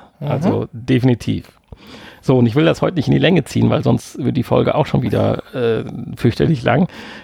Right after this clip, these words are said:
Speaker 2: Das soll's mit dem Kickblick auch gewesen sein. Und ja, somit eigentlich auch mit der Folge zweihundertfünfzehn. Und der Hanni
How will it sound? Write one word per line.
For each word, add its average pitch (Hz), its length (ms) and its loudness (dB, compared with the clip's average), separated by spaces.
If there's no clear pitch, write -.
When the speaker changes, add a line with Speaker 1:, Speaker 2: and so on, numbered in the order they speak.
Speaker 2:
Das 120 140 -2
soll's 139 200 0
mit 135 120 2
dem - 40 -4
Kickblick - 400 0
auch 113 180 0
gewesen 117 380 2
sein. 151 320 2
Und 127 640 2
ja, 107 200 2
somit 135 400 2
eigentlich 127 380 2
auch 113 400 0
mit - 440 -4
der 117 140 2
Folge 117 320 0
zweihundertfünfzehn. 107 920 2
Und 104 160 2
der 104 120 2
Hanni 120 360 4